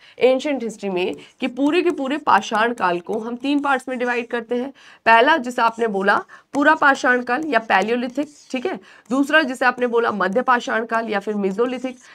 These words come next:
तीसरा जिसे आपने बोला नव पाषाण काल या फिर नियोलिथिक। ओके, पुरा पाषाण काल में हम पत्थरों के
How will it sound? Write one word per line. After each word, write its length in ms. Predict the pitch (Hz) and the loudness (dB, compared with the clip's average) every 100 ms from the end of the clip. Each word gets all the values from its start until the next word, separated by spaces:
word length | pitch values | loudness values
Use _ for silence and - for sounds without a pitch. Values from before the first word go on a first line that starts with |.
| - | -2
तीसरा 320 | - 302 311 330 | 4 6 6 4
जिसे 240 | 262 277 | 4 2
आपने 220 | 254 254 | 2 2
बोला 280 | 233 233 247 | 0 2 2
नव 240 | 214 185 | 2 0
पाषाण 440 | 226 247 233 233 226 | 2 0 0 -4 -4
काल 220 | 262 381 | -4 -4
या 100 | 381 | -4
फिर 140 | - | 0
नियोलिथिक। 680 | 302 269 247 180 151 202 - | 0 2 0 0 -4 -10 -2
ओके, 320 | - 339 220 - - - - | 0 0 -2 -6 -18 -14 0
पुरा 200 | 330 359 | 8 8
पाषाण 500 | 330 285 302 277 277 | 8 4 2 0 2
काल 340 | 262 233 381 - | 4 4 4 -2
में 180 | 240 254 | 2 2
हम 180 | 262 277 | 0 -4
पत्थरों 400 | 240 - 247 240 | -4 -4 -4 -4
के 140 | 320 | -8